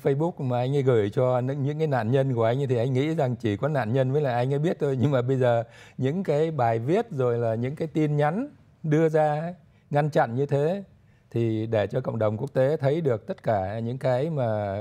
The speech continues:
bàn tay của Việt Nam mà thò sang tới tận bên Đức để ngăn chặn những cái tự do báo chí, tự do ngôn luận ở nước ngoài như thế nào.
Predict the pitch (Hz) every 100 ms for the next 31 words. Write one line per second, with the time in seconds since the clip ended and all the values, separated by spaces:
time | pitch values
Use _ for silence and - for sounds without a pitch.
0 | - 110 104 117 123 117 117 98 98 98
1 | 117 120 120 104 113 104 104 120 117 117
2 | 131 131 101 117 127 160 - - 110 101
3 | 113 117 135 123 - 113 - - - -
4 | 120 117 156 131 107 117 120 123 135 156
5 | 117 113 117 113 110 104 107 92 120 123
6 | 98 101 107 120 110 92